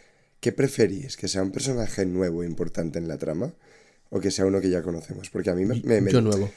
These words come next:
Speaker 1: sea, cu-, yo, yo confío en que Oda es capaz de introducir a estas alturas un personaje importante,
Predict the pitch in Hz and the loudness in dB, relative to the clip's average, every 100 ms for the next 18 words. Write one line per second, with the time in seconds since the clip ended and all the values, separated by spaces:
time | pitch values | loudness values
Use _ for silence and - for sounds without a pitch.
0 | - - 120 - - _ _ - - _ | -10 2 2 2 -4 _ _ -14 -14 _
1 | _ - 117 120 123 151 143 147 120 95 | _ 4 6 8 8 6 8 8 8 6
2 | 90 98 107 135 - - - 95 95 104 | 4 6 4 0 -10 -6 -4 0 2 2
3 | 92 87 87 82 101 85 80 80 87 95 | 2 -2 -4 -2 0 -2 -4 -6 -2 -2
4 | 85 80 80 85 82 82 85 80 92 87 | -2 -6 -6 -4 -4 -4 -6 -2 -2 -2
5 | - | -8